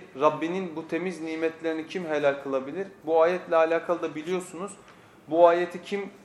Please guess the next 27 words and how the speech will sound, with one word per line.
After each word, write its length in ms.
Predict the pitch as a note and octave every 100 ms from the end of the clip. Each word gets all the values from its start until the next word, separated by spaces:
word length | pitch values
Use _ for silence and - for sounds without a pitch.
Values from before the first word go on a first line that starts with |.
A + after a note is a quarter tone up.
| - -
okumuştu? 640 | D3 D3+ D3 C#3+ - G3
Abdullah 400 | D3+ - E3 F3
İbn 200 | D#3+ D#3+
Abbas 340 | D#3 D3 E3
okumuştu 540 | D3+ C#3+ C#3 C3+ F#3+ F#3
haricilere 680 | D3 D3 D3 C#3 C#3 D3 D3+ -
karşı. 400 | B2 - E3+ F#3+ - - - - - -
E, 340 | B2+ B2 B2 A#2+
kendisi 440 | C#3+ D3 E3 F#3+
haricilerle, 920 | E3 D#3 D#3 D#3 E3+ F3 F3+ F3+ G3+ - -
şimdi 220 | - C#3+
her 180 | D#3 G#3+
sözü 300 | G#3+ F#3+ G#3
yerine 380 | F#3+ E3+ E3+ -
koymak 400 | C3+ A#2 G#2+ A2+
lazım. 240 | G#2+ G#2+ B2
Her 140 | F3
zaman 300 | E3 E3 F#3
bunu 160 | D3+ D#3+
anlatıyorum. 600 | E3 C3 A2 A2+ C3+ G3+ - - - - -
İbn 220 | D#3 E3
Abbas 460 | E3+ E3+ G3 G3 D#3
haricilere 680 | E3 E3 D#3+ E3 F#3 F#3+ E3+
nasihat 400 | D#3 - F#3+ F3+
etmeye 300 | E3+ E3+ F#3
gittiği 400 | E3 D#3+ F#3 G3+
zaman, 340 | E3 D#3